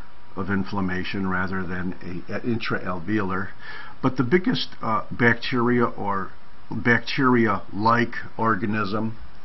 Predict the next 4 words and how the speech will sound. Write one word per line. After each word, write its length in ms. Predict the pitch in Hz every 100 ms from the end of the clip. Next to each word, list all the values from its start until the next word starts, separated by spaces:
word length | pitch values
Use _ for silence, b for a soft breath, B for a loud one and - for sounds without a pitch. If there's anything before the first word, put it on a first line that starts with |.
| - - - - -
by 180 | - 98
far 480 | - 104 104 104 - - B B B B B
to 100 | -
cause 480 | 120 117 107 98 -